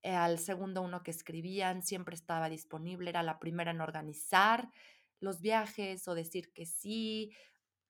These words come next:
mm, poner el espacio, ¿no? De, "Ay, vámonos a tal lado".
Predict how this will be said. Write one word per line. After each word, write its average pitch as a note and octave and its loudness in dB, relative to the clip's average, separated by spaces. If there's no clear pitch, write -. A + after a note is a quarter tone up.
mm, G3 -4
poner G3+ 2
el F3 0
espacio, F3 -2
¿no? E3+ -6
De, F#3 -2
"Ay, A3 0
vámonos G#3 -4
a F3 -8
tal E3+ 0
lado". F3+ 0